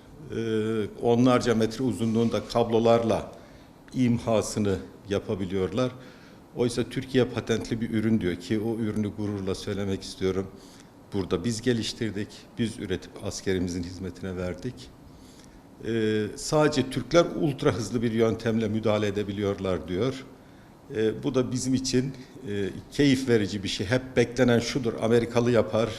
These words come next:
ya da, e, gelişmiş Avrupa ülkeleri yaparlar, biz de kullanırız. Hayır. Bu sefer, e, şeyi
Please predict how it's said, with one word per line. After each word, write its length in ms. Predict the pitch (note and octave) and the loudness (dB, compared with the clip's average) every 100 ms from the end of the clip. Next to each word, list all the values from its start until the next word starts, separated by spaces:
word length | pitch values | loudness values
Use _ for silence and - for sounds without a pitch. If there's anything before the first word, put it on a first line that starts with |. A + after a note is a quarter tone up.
| - - | -8 -2
ya 120 | A#2 | 2
da, 280 | A#2+ - - - - - - - | 2 2 -8 -16 -20 -20 -20 -8
e, 220 | - G#2 | -2 0
gelişmiş 600 | G2+ G2+ A2+ G#2+ - A#2 | 0 0 -2 -2 -4 -2
Avrupa 280 | A#2+ A2+ A2+ | 0 0 0
ülkeleri 380 | A2+ - G#2+ G#2+ | -2 0 0 2
yaparlar, 560 | G#2 - A2+ A2 G#2+ G2 | 2 4 2 4 0 -2
biz 160 | G#2 | -2
de 80 | A2 | -2
kullanırız. 560 | G#2 A#2 G#2+ A#2 B2 - | -2 -4 -2 0 -2 -2
Hayır. 420 | A#2 A#2 E2+ - - - - - - - | 0 2 2 -2 -16 -20 -20 -20 -20 -8
Bu 60 | D3 | -4
sefer, 360 | - C3 B2 A#2+ A2 - | 0 2 2 2 -2 -2
e, 160 | A2 G#2+ | -2 0
şeyi 380 | - A#2 A#2 | 2 2 2